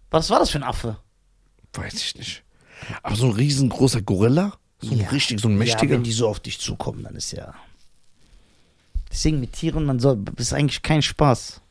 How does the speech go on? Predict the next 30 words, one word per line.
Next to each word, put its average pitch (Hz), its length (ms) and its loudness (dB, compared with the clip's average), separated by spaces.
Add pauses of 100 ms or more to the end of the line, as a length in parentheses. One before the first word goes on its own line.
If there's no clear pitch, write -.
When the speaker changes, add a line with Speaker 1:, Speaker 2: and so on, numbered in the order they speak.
(500)
Speaker 1:
Ist - 120 -16
eigentlich 127 220 -4
kein, 117 200 -2
man 143 200 4
hat 220 120 6
ja - 60 6
teilweise, 220 400 6
sind 208 140 -2
ja 202 60 6
so 170 140 2
Pitbulls, 156 540 2
sind 143 160 -4
ja 135 60 -2
schon 131 180 -4
beängstigend. 120 720 -2 (720)
Oder 123 140 0
so 123 120 -2
Dobermann. 120 640 4 (880)
Speaker 2:
Ja, 87 160 -2
Dobermann 95 460 2
sind 98 200 -2
schon, 95 220 -2 (100)
boah. - 440 0 (800)
So - 200 -4
Speaker 1:
Die 147 120 -2
sind 190 200 4
immer 247 160 8
aggressiv, 120 420 -4
ne? 160 180 -2 (1000)
Speaker 2:
Nee. 135 460 4